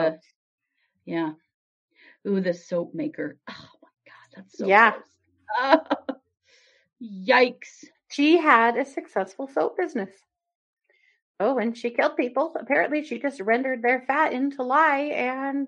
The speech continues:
Speaker 1: made soap out of 'em.
Speaker 2: Yeah. Ugh,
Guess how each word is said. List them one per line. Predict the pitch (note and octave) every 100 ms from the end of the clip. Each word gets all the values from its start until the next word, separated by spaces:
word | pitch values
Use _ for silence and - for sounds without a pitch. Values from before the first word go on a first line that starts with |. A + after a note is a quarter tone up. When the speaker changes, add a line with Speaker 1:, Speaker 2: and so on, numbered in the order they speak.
| C4+
Speaker 1:
made | G#3+ C4 C4+
soap | - -
out | C4 G#3+
of | F#3+
'em. | F#3 F#3 _ _ _ _ _ _ _ _ _ _ _ _ _ _ _ B4+ C5 _ _ _ _ _ _ _ _ _
Speaker 2:
Yeah. | G3+ G3+ A3 A#3 A#3+ B3 C4 B3 A#3+ G#3+ C#3
Ugh, | F#3+ E3+ D#3+